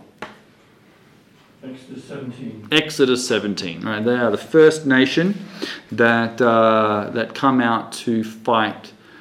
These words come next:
Speaker 2: uh, against Israel after they've left Egypt. Uh, according to Jewish tradition, Amalek is a descendant of Esau. Okay, so,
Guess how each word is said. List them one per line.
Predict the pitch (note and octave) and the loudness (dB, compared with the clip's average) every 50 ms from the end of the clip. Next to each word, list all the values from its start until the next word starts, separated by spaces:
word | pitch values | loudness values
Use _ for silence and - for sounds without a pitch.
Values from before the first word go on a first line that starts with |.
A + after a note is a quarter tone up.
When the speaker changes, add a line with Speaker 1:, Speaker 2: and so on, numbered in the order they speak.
| - - - _ _ - - | -20 -20 -20 _ _ -12 -8
Speaker 2:
uh, | A2 G#2 G#2 G2+ G2+ G2+ - | -6 -4 -4 -4 -4 -6 -6
against | - G#2+ G#2 - G#2+ G#2+ G#2 - - - - | -8 -8 -4 -2 -2 -2 -2 -4 -8 -8 -6
Israel | C#3+ B2+ B2 - - D#3 E3 F3+ G3 G#3 G#3+ G#3 G3+ F3+ - - | -6 -4 -4 -4 0 0 2 2 4 2 2 0 -4 -8 -10 -8
after | - A2 A2 - A#2+ | -6 -6 -6 -4 -2
they've | A#2 A2 G#2+ | -2 0 0
left | A2+ A2 G#2+ A2 - - | 2 0 0 0 -2 -2
Egypt. | C3+ B2+ B2+ - F3 G3 G3 F#3+ - - - - - - - - - _ - | -2 0 2 4 4 4 2 0 -4 -16 -18 -20 -20 -20 -20 -20 -20 _ -6
Uh, | - A2+ A2 A2 G#2+ G#2+ - - | -2 -2 0 0 0 -2 -2 -4
according | - - - - - E3 E3+ E3+ D#3+ D3+ C#3+ C#3 C3+ | -8 -10 -6 0 4 6 6 8 6 6 4 4 0
to | C3+ - - C#3 C3 B2+ B2+ B2+ B2 | -2 0 2 4 4 6 6 4 4
Jewish | B2 B2+ C#3 C3+ C3 C3 | 2 2 4 4 4 2
tradition, | - - B2 B2+ D3+ D#3 - - F3+ F#3+ F#3+ E3+ C#3 - - | 0 -2 0 2 2 2 2 0 0 0 0 -2 -4 -4 -2
Amalek | C3+ C3 C3 C3 B2 B2 A#2+ A#2+ A#2+ - - - - | 0 2 2 4 4 4 4 2 0 -4 -10 -8 -6
is | B2 A#2 A2+ | -4 -2 0
a | A2+ G#2+ | -2 -2
descendant | G#2+ A2+ A2 G#2+ - - A#2+ A#2 A#2 A2 A2+ A2 G#2+ - | 0 -2 -2 -2 -2 -2 0 0 0 0 0 -2 -2 -2
of | A2 G#2+ G2 - - | -2 -4 -4 -2 -2
Esau. | D3 C3 - - B2 E2 - - - - - _ _ _ _ _ - - - - - _ _ _ _ _ _ _ _ - A2 A2 | -4 -2 0 -2 -2 -2 -4 -8 -14 -20 -20 _ _ _ _ _ -20 -20 -20 -20 -20 _ _ _ _ _ _ _ _ -18 -16 -12
Okay, | A2+ A#2+ B2 B2+ D#3 F3 F3+ - - - - - - - - - - _ _ | -10 -8 -6 -6 -6 -8 -12 -14 -18 -20 -20 -20 -20 -20 -20 -20 -20 _ _
so, | - - - - G2+ G2+ G2+ G2+ G2 G2+ G2+ | -20 -12 -6 -4 -2 0 0 0 0 0 -2